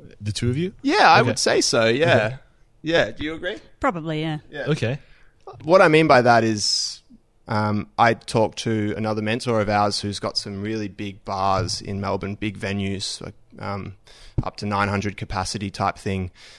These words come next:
Speaker 2: And years ago, I was saying to him, "I really want that small venue, just, you know, like, a few seats and this, that, the other." And he said, "It, it's just business."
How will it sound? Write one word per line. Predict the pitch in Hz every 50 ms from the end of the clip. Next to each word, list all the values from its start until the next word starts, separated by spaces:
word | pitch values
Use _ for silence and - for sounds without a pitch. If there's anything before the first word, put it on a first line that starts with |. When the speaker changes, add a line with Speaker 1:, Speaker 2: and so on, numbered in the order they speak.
| _ _ -
Speaker 2:
And | - 101 98 101 - - _ _ _ -
years | - 131 135 135 139 139 120 117
ago, | 117 117 107
I | 107
was | 104 101
saying | - - 120 107 107 107
to | 104 101
him, | 95 107 107 104 104 101 101 98 - - _ _ _ _ _ _ _ _ _ _ _ _ -
"I | 107
really | 107 117 123 120 120
want | 110 113 117 110
that | 101 101
small | - - - - 123 120 117 117 113 110 107
venue, | 101 - 104 98 113 104 104 107 104 104 101 101 98
just, | 92 - 110 - - - - -
you | 117 104
know, | 98 95 95 101 101
like, | 98 101 98 -
a | 117
few | - - - 123 113
seats | 104 - - - 113 110 110 - - - - -
and | 98 92 92 90 87 82 - -
this, | - 104 - -
that, | 110 101 - -
the | 104 101
other." | 104 104 107 110 110 107
And | 107 101 101 98
he | 107 107
said, | - - 107 110 104 98 - - - - - - - _ _ _ _ _ _
"It, | - - - _ -
it's | 107 - -
just | - 117 110 - -
business." | 107 104 101 120 104 92 85 - - - -